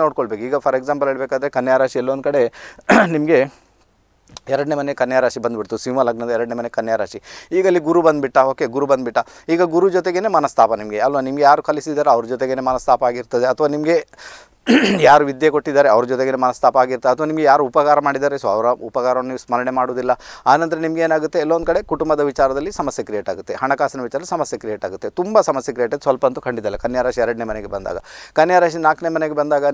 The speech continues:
ನಿಮ್ಮ ಮನೆ ವಿಚಾರ, ಗಾಡಿ ವಿಚಾರದಲ್ಲಿ ಡಿಸ್ಪ್ಯೂಟ್ ಉಂಟಾಗುತ್ತೆ ನಿಮ್ಗೆ. ಅದೇ ಕನ್ಯಾ ರಾಶಿ ಏಳನೇ ಮನೆಗೆ ಬಂದಾಗ ನಿಮ್ಮ ಮದುವೆ ಜೀವನ ಡಿಸ್ಪ್ಯೂಟ್ ಉಂಟಾಗುತ್ತೆ. ಕನ್ಯಾ ರಾಶಿ ಭಾಗ್ಯಕ್ಕೆ ಬಂದಾಗ ತಂದೆಯ ಸುಖದಲ್ಲಿ ವ್ಯತ್ಯಯ ಉಂಟಾಗುತ್ತೆ, ಹೈಯರ್ ಎಜುಕೇಷನ್ ಮಾಡ್ಲಿಕ್ಕೆ ಬಿಡುದಿಲ್ಲ, ಅಥವಾ ನಿಮ್ಮ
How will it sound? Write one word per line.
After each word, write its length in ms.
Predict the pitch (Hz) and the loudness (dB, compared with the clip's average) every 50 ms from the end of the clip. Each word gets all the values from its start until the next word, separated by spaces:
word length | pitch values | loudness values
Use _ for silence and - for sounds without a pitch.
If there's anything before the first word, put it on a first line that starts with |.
| 147 | -2
ನಿಮ್ಮ 140 | 156 170 180 214 240 226 - _ _ - _ _ - 127 131 | -2 -2 0 -2 -2 -2 -8 _ _ -20 _ _ -8 -2 -2
ಮನೆ 140 | 139 156 156 143 131 | 0 0 0 -2 -2
ವಿಚಾರ, 220 | - 135 120 117 117 110 104 110 | 0 0 2 4 4 2 2 2
ಗಾಡಿ 200 | 123 127 139 139 135 | 2 2 2 2 -2
ವಿಚಾರದಲ್ಲಿ 360 | 120 - 123 123 139 160 170 151 | -2 -2 -2 -2 -2 -4 -6 -8
ಡಿಸ್ಪ್ಯೂಟ್ 260 | 143 - 143 131 117 123 117 | -10 -8 -8 -8 -8 -8 -6
ಉಂಟಾಗುತ್ತೆ 400 | 107 110 107 104 107 - 110 101 | -2 -2 -2 -4 -4 -10 -10 -10
ನಿಮ್ಗೆ. 180 | 104 101 101 - - - - - - 131 139 | -10 -10 -10 -12 -12 -16 -20 -6 0 2 2
ಅದೇ 120 | 160 180 170 160 | 4 4 2 2
ಕನ್ಯಾ 180 | 156 160 165 160 160 | 2 2 4 2 2
ರಾಶಿ 140 | 147 - 147 139 | 2 0 0 0
ಏಳನೇ 200 | 151 151 156 151 147 | 0 0 -2 -4 -4
ಮನೆಗೆ 200 | 139 135 135 127 135 | -4 -4 -2 -2 -2
ಬಂದಾಗ 260 | 127 131 127 123 123 131 147 180 | 0 0 0 2 2 0 0 -2
ನಿಮ್ಮ 160 | 190 190 180 175 | -4 -2 0 0
ಮದುವೆ 220 | 160 151 160 156 147 | 0 2 2 0 0
ಜೀವನ 200 | 147 139 135 131 120 | -2 -4 -6 -6 -8
ಡಿಸ್ಪ್ಯೂಟ್ 320 | 113 - - 123 107 - 113 | -8 -8 -8 -8 -6 -6 -6
ಉಂಟಾಗುತ್ತೆ. 400 | 107 113 104 104 104 98 - 107 - - | -2 -2 -2 0 -2 -4 -6 -6 -4 -2
ಕನ್ಯಾ 180 | 143 156 170 165 151 | 0 2 2 2 0
ರಾಶಿ 160 | 135 151 135 135 | 0 -2 0 2
ಭಾಗ್ಯಕ್ಕೆ 360 | 139 147 147 151 143 - 135 131 | 2 2 0 -4 -6 -6 -6 -6
ಬಂದಾಗ 220 | 131 131 127 123 127 139 - 175 | -6 -4 -4 -4 -4 -2 -2 -2
ತಂದೆಯ 240 | 180 180 170 165 139 160 | -2 0 0 -2 -2 -2
ಸುಖದಲ್ಲಿ 340 | 143 151 139 135 131 127 123 | -4 -4 -4 -4 -4 -4 -6
ವ್ಯತ್ಯಯ 240 | 113 - 123 117 113 107 113 | -4 -4 -4 -4 -4 -4 -6
ಉಂಟಾಗುತ್ತೆ, 420 | 101 107 107 101 104 - - 110 - - - - - - - 131 135 160 | -6 -4 -4 -4 -6 -8 -10 -10 -10 -12 -18 -20 -16 -10 -6 -2 0 2
ಹೈಯರ್ 220 | 165 175 160 160 | 4 4 2 2
ಎಜುಕೇಷನ್ 340 | 143 139 147 139 - 147 127 123 | 0 -4 -6 -6 -6 -6 -6 -4
ಮಾಡ್ಲಿಕ್ಕೆ 280 | 127 123 120 117 123 110 117 | -4 -4 -6 -8 -8 -8 -6
ಬಿಡುದಿಲ್ಲ, 260 | 117 110 110 104 107 - 123 135 | -6 -4 -2 0 0 0 0 0
ಅಥವಾ 140 | 160 175 160 160 156 | 0 0 0 0 0
ನಿಮ್ಮ 100 | 165 | -2